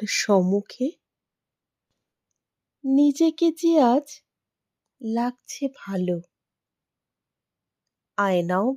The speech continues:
বলছে, "তুই থাক পরম সুখে।" কিন্তু সুখটা আমার কপালে নেই। বিয়ে হলো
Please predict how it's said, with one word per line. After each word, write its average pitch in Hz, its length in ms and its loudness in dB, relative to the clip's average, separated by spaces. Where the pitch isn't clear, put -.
বলছে, 214 640 -2
"তুই 339 300 0
থাক 202 480 -8
পরম 262 600 2
সুখে।" - 580 -6
কিন্তু 339 480 0
সুখটা - 680 -6
আমার 262 480 0
কপালে 226 580 -2
নেই। 185 440 0
বিয়ে 190 520 -4
হলো 196 360 0